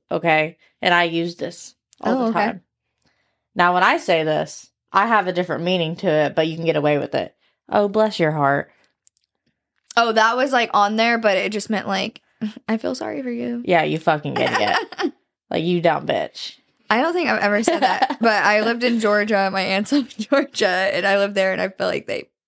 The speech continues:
Speaker 2: said that a
Speaker 1: To
Speaker 2: lot.
Speaker 1: you?
Speaker 2: Uh, no, like,
Speaker 1: In general?
Speaker 2: just in general.
Speaker 1: Oh, yeah.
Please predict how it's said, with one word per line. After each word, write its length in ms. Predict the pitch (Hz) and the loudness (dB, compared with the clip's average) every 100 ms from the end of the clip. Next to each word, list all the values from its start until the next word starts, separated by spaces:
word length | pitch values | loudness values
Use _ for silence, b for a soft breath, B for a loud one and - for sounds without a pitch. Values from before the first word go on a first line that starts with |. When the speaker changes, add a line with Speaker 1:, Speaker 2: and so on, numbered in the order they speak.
| - | -14
Speaker 2:
said 240 | - - | -12 -12
that 280 | 87 50 - _ - | -12 -16 -18 _ -4
a 60 | |
Speaker 1:
To 40 | 214 | 0
Speaker 2:
lot. 80 | |
Speaker 1:
you? 320 | 175 175 208 247 B B - | 2 2 0 -4 B B -2
Speaker 2:
Uh, 140 | 202 - - _ - 73 | 0 -2 -12 _ -16 -4
no, 480 | 233 220 190 190 196 | 0 2 2 0 0
like, 260 | 190 190 - _ - | 0 -2 -6 _ -8
Speaker 1:
In 140 | 196 | 0
general? 440 | 170 156 165 208 - - | 2 4 2 2 -4 -6
Speaker 2:
just 240 | 220 233 | -4 -2
in 160 | 220 208 | -2 -2
general. 520 | 208 190 185 185 175 190 | -2 -4 -4 -4 0 2
Speaker 1:
Oh, 100 | 180 | 2
yeah. 280 | 156 147 | 0 -2